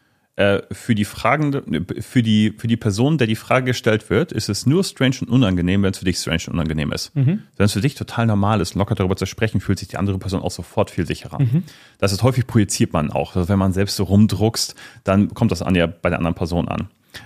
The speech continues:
Speaker 1: Ähm, weshalb ich immer frage, ist, ähm, ich will, ich will die Person kennenlernen.
Speaker 2: Mhm.
Speaker 1: Ähm, und ich will nicht sagen, wir zahlen siebzig, ist das für dich in Ordnung? Was hast du dir gedacht? Wenn
Speaker 2: Ja.
Speaker 1: wir die Person sagen, ah ja, auch siebzig.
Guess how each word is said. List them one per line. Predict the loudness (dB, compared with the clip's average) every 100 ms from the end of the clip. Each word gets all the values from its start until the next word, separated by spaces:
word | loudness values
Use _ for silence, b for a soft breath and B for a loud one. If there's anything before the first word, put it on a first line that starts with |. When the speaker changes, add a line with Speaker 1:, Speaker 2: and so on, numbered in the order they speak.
| B
Speaker 1:
Ähm, | 2 4 4 4
weshalb | 2 0 -2
ich | -2 -4 0
immer | 0
frage, | -2 -4 -2 0 -2
ist, | 0 -2 -2 -14 -20 _ _ _ _ -2
ähm, | 0 2 0 -4
ich | -6
will, | -6 -6
ich | -4 -2
will |
die | -2
Person | 0 -2 -2
kennenlernen. | -4 -4 -6 -8 0
Speaker 2:
Mhm. | 2 2 -2 _ _ _ -8
Speaker 1:
Ähm, | -4 -2 0 -2 -4
und | -2 0 0 -2 -4
ich | -4
will | 0
nicht | 0 0
sagen, | 0 2 2
wir | -2
zahlen | -2 -2 0 0 0 0
siebzig, | -2 -2 -2 -2 -4
ist | -8 -4
das | -4
für | -2
dich | -2 -2
in | 0
Ordnung? | 0 2 2
Was | 0
hast | -2
du | -2
dir | -2
gedacht? | -2 -4 -4 0
Wenn | 2
Speaker 2:
Ja. |
Speaker 1:
wir | 2
die |
Person | 2 2 4
sagen, | 2 0
ah | -4
ja, | -4 -4
auch | -4 -4
siebzig. | -4 -6 -8 -10